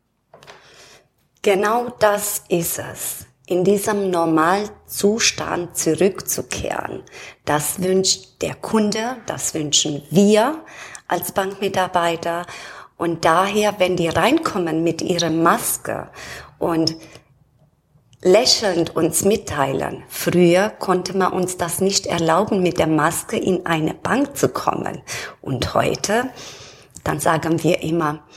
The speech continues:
so kann man sich mit der Zeit ändern, ja? Und dann man lässt ein kleines Späßchen los und,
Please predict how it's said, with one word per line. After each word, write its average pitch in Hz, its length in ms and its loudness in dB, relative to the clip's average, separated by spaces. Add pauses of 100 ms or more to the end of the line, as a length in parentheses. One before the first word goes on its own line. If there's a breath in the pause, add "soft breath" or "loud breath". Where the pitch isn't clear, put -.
(160 loud breath)
so 214 240 2
kann 240 260 -2
man 233 200 0
sich - 260 0
mit 226 160 2
der 208 140 2
Zeit 180 420 0
ändern, 170 720 0
ja? 254 400 4
Und 190 200 0
dann 190 160 -2
man 175 140 2
lässt 208 340 -2
ein 175 260 -2 (160)
kleines 160 480 2
Späßchen 247 600 0
los 226 400 2
und, - 560 -4